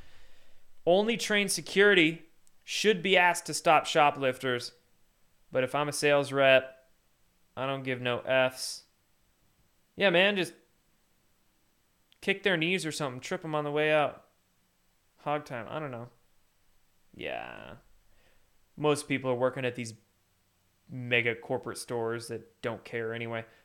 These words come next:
Plus, you look at places like San Francisco, where you've got big chain stores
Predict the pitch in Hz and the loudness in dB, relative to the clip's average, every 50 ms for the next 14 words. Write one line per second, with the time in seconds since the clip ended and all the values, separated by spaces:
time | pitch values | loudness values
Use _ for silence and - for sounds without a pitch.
0 | _ - - 190 180 170 - - - - _ - 160 160 170 185 196 190 196 160 | _ 0 4 6 6 6 4 0 -14 -20 _ -4 0 4 4 4 4 4 2 2
1 | - 175 180 170 170 175 156 131 156 151 143 - - - - 139 156 156 - - | 4 4 4 4 2 0 -2 2 2 2 2 2 -2 -4 -2 0 -2 -2 -2 -6
2 | 151 135 - - 165 156 - - 139 127 127 139 139 - _ _ _ _ _ _ | -6 -6 -6 -6 -6 -6 -4 -2 0 2 0 0 -2 -6 _ _ _ _ _ _
3 | - - 135 135 135 135 135 131 - - - _ _ - 135 135 127 123 143 139 | -8 -2 0 2 4 4 2 0 -4 -10 -20 _ _ -12 -10 -10 -4 2 4 6
4 | 139 139 131 123 - - - - _ _ _ _ _ _ _ _ _ _ _ _ | 8 8 8 6 4 -2 -10 -20 _ _ _ _ _ _ _ _ _ _ _ _
5 | _ _ _ _ _ _ _ _ _ _ _ _ - - _ - 165 151 143 - | _ _ _ _ _ _ _ _ _ _ _ _ -20 -12 _ -4 -4 -4 -4 -2
6 | - 160 156 156 156 151 - - 160 143 139 135 131 127 - | 0 2 2 2 2 0 -2 0 2 2 2 2 0 -2 -4